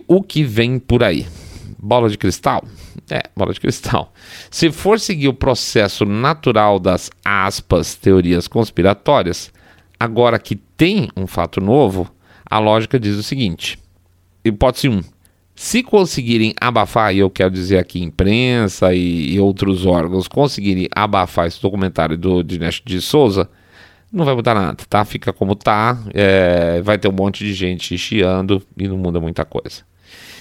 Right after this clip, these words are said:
Se não conseguirem abafar, é, eles vão partir pro ataque. E aí, no próprio documentário, por sinal, um dos participantes já cantou a pedra. Eles vão falar que foi o quê? Que foi violação de direito. Eles vão es-, tentar jogar pra baixo do tapete que teve uma malandragem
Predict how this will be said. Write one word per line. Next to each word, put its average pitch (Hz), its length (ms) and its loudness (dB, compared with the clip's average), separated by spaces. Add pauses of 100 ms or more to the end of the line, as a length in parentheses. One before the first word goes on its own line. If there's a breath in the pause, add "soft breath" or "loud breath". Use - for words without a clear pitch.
Se - 240 -4
não 202 340 2
conseguirem 127 560 2
abafar, 95 560 2 (460 loud breath)
é, 98 380 4
eles 110 200 2
vão 95 140 0
partir 101 300 -2
pro 113 140 0
ataque. - 400 -4 (220)
E 104 140 2
aí, 117 380 2 (440 loud breath)
no 131 80 2
próprio 175 400 2
documentário, 123 520 0
por 113 120 0
sinal, 110 260 0
um 131 60 -2
dos 127 120 -12
participantes 117 640 -2
já 104 180 0
cantou 123 260 -2
a - 60 0
pedra. 101 400 -2 (400 loud breath)
Eles 98 180 2
vão 101 160 2
falar 113 380 2
que 123 120 -4
foi 110 180 0
o 104 80 2
quê? 87 180 -6
Que - 100 -12
foi 101 220 0
violação 117 960 0
de 98 80 -8
direito. 87 320 -6
Eles 120 140 2
vão 170 140 2
es-, - 180 -4 (500 loud breath)
tentar 160 380 2
jogar 156 240 2
pra 151 160 0
baixo 123 280 0
do 110 120 -4
tapete 104 500 0
que - 100 -16
teve 101 300 0
uma 104 120 2
malandragem 110 680 2